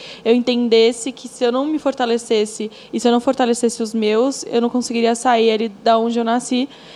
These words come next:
Então, acho que diversidade e, e, e Camila caminham muito juntos pela es-, pela estrada da vida. Então, é algo que foi muito natural dentro da minha vida, entender a importância da gente ocupar espaços que não foram criados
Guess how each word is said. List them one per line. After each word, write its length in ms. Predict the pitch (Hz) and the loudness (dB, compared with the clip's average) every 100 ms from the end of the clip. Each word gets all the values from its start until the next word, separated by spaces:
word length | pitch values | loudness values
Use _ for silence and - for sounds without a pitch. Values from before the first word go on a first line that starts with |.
| - - - | -20 -20 -6
Então, 600 | 226 220 220 214 220 220 - | -6 0 2 2 -2 -6 -2
acho 340 | 208 214 - | 0 0 -4
que 120 | - | -8
diversidade 640 | 220 226 - 208 208 214 226 | -2 -2 0 0 2 0 -2
e, 680 | 214 214 220 220 - - - | 0 -2 -4 -6 -8 -10 -10
e, 800 | - 214 208 202 196 190 - 202 | -6 -4 -2 -4 -8 -10 -10 -12
e 60 | 196 | -4
Camila 440 | 220 214 214 220 | -2 2 2 2
caminham 420 | 220 226 220 226 220 | 2 0 0 0 0
muito 260 | 233 269 233 | -2 -2 -2
juntos 420 | 220 226 233 220 | -2 -2 -6 -4
pela 300 | 233 220 214 | -2 2 0
es-, 200 | 214 - | -2 -6
pela 220 | - 214 214 | -2 0 0
estrada 400 | - 220 202 208 | -2 -2 0 0
da 120 | 226 | -2
vida. 300 | 220 196 196 | -2 -6 -8
Então, 300 | 196 202 196 | -8 -8 -4
é 40 | |
algo 360 | 196 196 196 202 | 0 0 -2 -10
que 80 | - | -6
foi 120 | 226 | -6
muito 200 | 208 214 | -4 -4
natural 380 | 220 214 240 214 | -4 0 2 2
dentro 240 | 214 214 | 0 -6
da 100 | 220 | -6
minha 160 | 214 214 | -4 -2
vida, 220 | 214 208 | -2 -4
entender 380 | 220 233 220 208 | -4 -4 -2 -2
a 40 | |
importância 920 | 214 220 233 226 220 208 220 - 247 247 - - - - | -2 -2 -2 0 0 2 -2 -2 -4 -4 -10 -20 -20 -2
da 120 | 220 | 0
gente 260 | 220 220 240 | 0 0 -2
ocupar 400 | - 247 220 220 | -4 0 2 2
espaços 560 | - 233 214 214 214 | 0 2 2 0 -8
que 140 | - 220 | -10 -4
não 180 | 220 226 | -2 -2
foram 320 | - 220 220 | -2 -2 0
criados 420 | 240 202 202 | 0 0 0